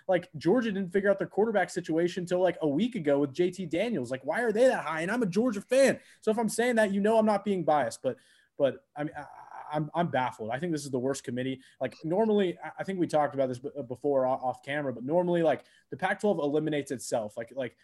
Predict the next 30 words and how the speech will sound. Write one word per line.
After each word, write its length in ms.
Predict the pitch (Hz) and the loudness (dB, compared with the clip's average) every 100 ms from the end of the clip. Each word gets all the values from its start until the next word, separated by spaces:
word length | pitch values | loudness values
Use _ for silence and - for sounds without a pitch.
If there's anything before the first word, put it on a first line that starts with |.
| _ _ | _ _
there's 180 | 135 131 | -10 0
no 100 | 170 | 2
reason 380 | 165 165 160 147 | 4 4 2 -4
for 160 | 151 | -2
the, 240 | 135 123 110 | 0 0 -2
like, 160 | 123 - | -6 -10
the 80 | 135 | -12
committee 320 | 143 170 175 | -6 -2 0
has 160 | 147 | -2
never 240 | 147 147 147 | 0 0 0
really 220 | 143 123 | 0 -2
screwed 420 | - - 135 143 | -6 -10 -6 0
out 160 | 135 - | 0 -2
the 60 | |
Pac-twelve. 580 | 120 123 117 127 113 104 | -6 -6 -4 -4 -4 -4
Like, 100 | 107 131 | -8 -8
let's 120 | 131 | -6
be 140 | 135 | -4
honest. 320 | 127 120 110 117 | -4 -4 -6 -10
Like, 140 | 110 | -8
there's 180 | 135 123 | -8 -2
never 260 | 143 156 | 0 0
been 200 | 139 143 | 0 -2
a 140 | 131 131 | -2 -4
viable 380 | 123 135 131 131 | 0 0 0 -4
contender 460 | - 110 139 131 | -8 -6 -6 -6
since 220 | - 117 | -8 -16
twenty 240 | - 131 127 | -8 -6 -6
sixteen 420 | 127 - 135 | -10 -10 -10
with 80 | 127 | -8